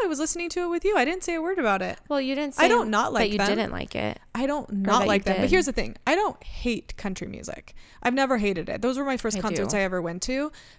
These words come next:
Speaker 1: But there was a song playing, and I, it was, like, just really fun. And I was like, "Ew, I'm disgusted by myself right now."
Speaker 2: Well, there's no reason to be disgusted by it if you like
Speaker 1: It was
Speaker 2: it.
Speaker 1: a, it was like that.
Speaker 2: I'm disgusted because I don't like
Speaker 1: It
Speaker 2: it.
Speaker 1: was that w-, you would know what song it was too.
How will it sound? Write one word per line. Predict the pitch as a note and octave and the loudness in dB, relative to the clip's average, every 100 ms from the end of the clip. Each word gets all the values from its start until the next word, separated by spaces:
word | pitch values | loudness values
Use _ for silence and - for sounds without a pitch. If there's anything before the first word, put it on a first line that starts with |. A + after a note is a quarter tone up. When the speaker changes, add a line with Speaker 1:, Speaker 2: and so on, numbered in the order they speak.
| - | 2
Speaker 1:
But | D4 A#3+ | 4 6
there | D4+ | 4
was | D#4+ | 4
a | E4 | 0
song | C#4 C#4 | 0 -2
playing, | - D#4+ C4+ | 0 -2 0
and | A3+ | 0
I, | A3 - - | -2 -4 -4
it | B3 | -2
was, | A#3 B3+ | 0 0
like, | C#4 B3+ | 0 -2
just | B3 | -4
really | A#3 A#3 | -2 -4
fun. | A3 G#3 G3 G3 | -4 -4 -4 -4
And | G3+ | -6
I | |
was | G#3+ A3 | -6 -6
like, | A3 - | -8 -4
"Ew, | A3 G3 | -4 -2
I'm | F#3+ G3 G3+ | -4 -4 -4
disgusted | G3 - F#3+ - G3 F#3 | -4 -4 -6 -6 -8 -4
by | E3+ | -6
myself | F3 F3 - - - | -4 -6 -6 -6 -8
right | - - | -12 -10
now." | - - G#3 - - - - - | -12 -14 -16 -20 -20 -20 -20 -8
Speaker 2:
Well, | C#4+ C#4+ C#4 | -4 -2 -2
there's | C#4+ D#4 | -4 -6
no | D#4+ | -4
reason | G3+ F3 F3 | -4 -4 -6
to | |
be | F3+ | -6
disgusted | F3+ F#3 - D#3 - - | -6 -6 -6 -6 -6 -6
by | - | -8
it | - | -8
if | - | -10
you | - | -8
like | - | -2
Speaker 1:
It | C#4 | 0
was | C#4 E4+ | 2 2
Speaker 2:
it. | E4+ | 2
Speaker 1:
a, | D#4+ - | 0 0
it | C4 B3 | -2 0
was | C#4+ C4 | -2 -2
like | B3+ A3+ | -2 0
that. | G#3+ G3+ G3 | 0 0 0
Speaker 2:
I'm | G3+ | 0
disgusted | G3 - G3+ - E3 | 0 0 -2 -2 -4
because | - F3+ E3 | -6 -6 -6
I | |
don't | D#3 - E3+ - | -6 -6 -6 -8
like | - | 0
Speaker 1:
It | B3+ | 2
Speaker 2:
it. | |
Speaker 1:
was | C4 B3 | 2 4
that | A#3+ G#3 - | 6 6 4
w-, | G3+ - G3+ G3+ | -4 -6 -8 -6
you | G#3 A#3 | -2 2
would | A3+ G#3+ | 2 2
know | F#3+ | 2
what | F#3 B2+ - | 2 0 0
song | G3 F#3 | 0 0
it | E3 - | -2 -6
was | - - | -2 0
too. | - G3+ B2+ - G#3 | 2 2 0 -6 -10